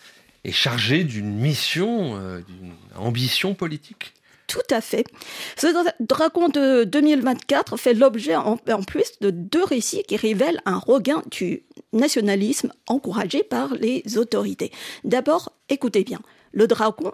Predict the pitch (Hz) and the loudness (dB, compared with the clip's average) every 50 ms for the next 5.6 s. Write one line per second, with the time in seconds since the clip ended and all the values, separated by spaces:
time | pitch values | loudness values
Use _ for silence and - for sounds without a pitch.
0 | - - 269 214 226 233 - - - - 330 381 381 - - - 285 247 220 214 | -4 -2 0 2 2 2 0 -4 -6 -2 0 0 0 0 2 2 4 4 4 2
1 | - - - _ - 202 247 320 - - _ _ _ - 320 392 381 - - - | 0 -2 -4 _ 0 0 0 0 -2 -4 _ _ _ 2 2 2 2 0 -6 -4
2 | - - 240 247 233 117 117 104 - - - 87 80 - - - - - - - | -2 0 0 2 0 0 -2 -4 -6 -8 -12 -14 -14 -14 -16 -20 -20 -20 -20 -20
3 | - - - - 196 - 226 254 226 233 - - - - - 294 - - - - | -20 -18 -12 -8 -4 0 2 2 2 2 2 0 -4 -4 -2 -4 -4 -4 -6 -20
4 | - - - - - - - 262 277 - - 349 - - - - - - - 254 | -20 -20 -20 -20 -6 -2 0 0 0 2 2 0 0 0 -2 -8 -8 -6 -6 -2
5 | - 330 330 - - 294 277 269 269 254 - | 0 0 0 0 2 2 4 4 4 4 2